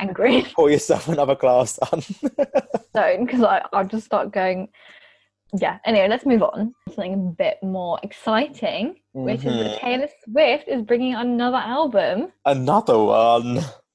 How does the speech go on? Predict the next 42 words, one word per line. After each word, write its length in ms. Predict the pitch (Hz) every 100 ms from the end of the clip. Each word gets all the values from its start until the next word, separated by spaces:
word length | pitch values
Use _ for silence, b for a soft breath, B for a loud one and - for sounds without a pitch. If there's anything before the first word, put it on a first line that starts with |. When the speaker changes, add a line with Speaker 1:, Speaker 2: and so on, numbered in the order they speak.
| - 240
Speaker 1:
Another 500 | 262 269 320 466 320
Speaker 2:
<laughs> 0 |
Speaker 1:
one? 340 | 269 220 196 311 440 622 B B B B
I'm 200 | 277 330
just 200 | 370 -
like, 260 | 330 226 -
"Taylor, 280 | - 269 220
can 120 | 226
you 80 | 240
stop 240 | 240 247
putting 140 | - 220
the 60 |
rest 160 | 220 208
of 80 | 196
us 60 |
to 80 | -
shame 280 | - 196 190
by 100 | 170
producing 380 | - 185 185 190
two 120 | -
albums 300 | 175 170 185
this 160 | 175 180
year 180 | 170 180
while 140 | 180
we're 200 | 180 180 -
all 120 | 185
just 120 | 175
trying 140 | - 180
to 40 |
get 160 | 180 196
by, 160 | 151 180
hun?" 220 | 185 175
Speaker 2:
I 80 | 180
know. 1700 | 165 - - 196 220 - 269 - 247 - - - - - 156 226 220
<laughs> 100 | _
I 40 | -
mean, 140 | 113
she 180 | - 190
has 140 | 139
been 260 | - 101 90 _ _ -
busy. 540 | 139 95 101 78 64
Speaker 1:
Busy. 680 | 208 - - 208 180 71